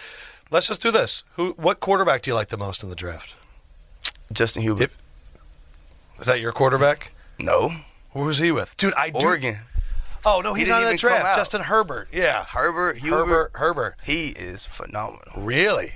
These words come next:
Speaker 2: Yes.
Speaker 1: I've actually heard
Speaker 2: I
Speaker 1: from
Speaker 2: really
Speaker 1: a lot of teams that they're m-, thinking about not drafting this year 'cause they want him next year.
Speaker 2: I really wish he would've came out this year. Like, just watching the film, like,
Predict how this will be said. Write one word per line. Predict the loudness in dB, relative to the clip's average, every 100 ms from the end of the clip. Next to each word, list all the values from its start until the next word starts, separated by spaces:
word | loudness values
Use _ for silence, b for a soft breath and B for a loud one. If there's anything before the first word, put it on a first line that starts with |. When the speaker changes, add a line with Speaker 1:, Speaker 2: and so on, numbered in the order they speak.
| -14
Speaker 2:
Yes. | -14 -12 0
Speaker 1:
I've | 2 2 2
actually | -2 0 -2
heard | 0
Speaker 2:
I | 0
Speaker 1:
from |
Speaker 2:
really | 0 -4
Speaker 1:
a | -4
lot | -2
of | -4
teams | -4 -6 -6 -2
that | -4
they're | 0 -2
m-, | -2 -6
thinking | -6 -6 0
about | 0 2
not | 0 2
drafting | 2 2 -2
this | 0 0
year | 0
'cause | -2 -4
they | -2
want | 0 0
him | -2 -4
next | -2 0 -2
year. | 0
Speaker 2:
I | 0 2
really | 2 4 2 2
wish | 0 0 -2
he | -4
would've | -4 -2
came | -2 2
out | 0
this | 0 -10
year. | -10 -12 -12
Like, | -2 -2 -2
just | -6 -6
watching | 2 2 2 -4
the |
film, | -2 2 2 2 4
like, | 2 2